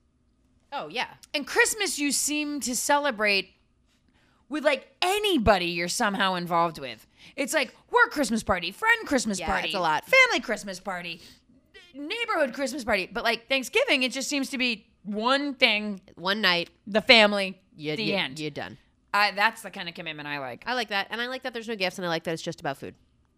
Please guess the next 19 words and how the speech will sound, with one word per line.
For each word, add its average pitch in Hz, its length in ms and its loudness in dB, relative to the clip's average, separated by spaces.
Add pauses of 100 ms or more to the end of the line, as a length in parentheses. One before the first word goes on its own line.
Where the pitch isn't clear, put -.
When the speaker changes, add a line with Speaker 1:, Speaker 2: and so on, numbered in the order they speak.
(140)
Speaker 1:
'Cause 180 100 -12
that's 165 180 -6
what's 156 140 -14
important 147 300 -14
to 165 60 -18
me. - 140 -20 (240)
Speaker 2:
Is 196 200 -4
that 247 140 0
what 247 120 -4
Thanksgiving's 233 420 -4
about, 220 200 -6
though? 220 180 -10 (180)
Speaker 1:
Just 311 240 -2
being 311 160 -2
together 262 360 -2
and 269 320 -8
eating 277 180 -6
good 320 160 -8
food. 403 140 -8